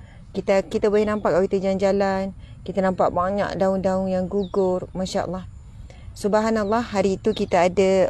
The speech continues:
okey, <laughs> so, Cik Suami bagi rumput kering, rumput hijau. Allah menetapkan segala waktunya,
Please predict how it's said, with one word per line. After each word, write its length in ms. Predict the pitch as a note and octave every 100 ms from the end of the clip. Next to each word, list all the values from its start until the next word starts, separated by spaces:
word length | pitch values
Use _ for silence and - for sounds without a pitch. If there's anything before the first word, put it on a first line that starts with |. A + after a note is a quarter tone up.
| G3
okey, 400 | G3 G#3+ F#3 E3+
<laughs> 80 |
so, 160 | - G3+ - E3+ -
Cik 160 | - D#3+
Suami 160 | G3
bagi 400 | F3+ F#3+ F3+ G3+
rumput 400 | F#3+ G3 - F3
kering, 340 | F#3+ F3+ F#3+ F#3 - - - -
rumput 320 | F#3 G#3 A3 F3+
hijau. 560 | G3 E3 G3 F3+ F3+ - - - - -
Allah 240 | F#3 A3+
menetapkan 640 | A#3+ G#3+ G#3 B3+ - A3 G#3+
segala 400 | G#3+ G3 F#3+ G3
waktunya, 720 | F#3+ - - F#3 F3+ F#3 A3